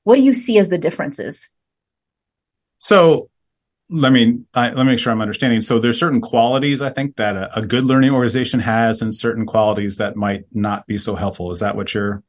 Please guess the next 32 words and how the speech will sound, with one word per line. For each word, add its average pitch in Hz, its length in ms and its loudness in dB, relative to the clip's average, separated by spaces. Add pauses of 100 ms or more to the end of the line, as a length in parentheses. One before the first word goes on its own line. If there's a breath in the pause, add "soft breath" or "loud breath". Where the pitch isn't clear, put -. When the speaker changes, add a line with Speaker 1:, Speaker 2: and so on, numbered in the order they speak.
(120)
Speaker 1:
Yeah. - 280 0 (220)
Speaker 2:
about? 240 140 8
Speaker 1:
Mm-hmm. - 100 -2
Speaker 2:
Yeah. 185 120 -12 (440 loud breath)
So 208 280 4
Speaker 1:
Mm-hmm. 247 200 4 (1600)
Speaker 2:
good 240 200 4
learning 202 300 2
organizations, 113 1300 0
there's 123 220 2
a, 131 80 2
a 135 160 0
theory 165 240 2
called 120 160 0
self-determination 98 720 -6
theory 90 240 -6
by 95 140 -4
Ryan 101 300 -4
and 98 120 -4
D 95 100 -6
C, 92 220 -10
and 117 100 2
they 147 80 4
talk 170 180 2
about 127 220 2
how 117 420 2 (600 soft breath)
people's 165 880 2
interest, 151 720 0
their 113 160 -2
motivation, 120 880 0
their 107 180 0
engagement, 120 800 -2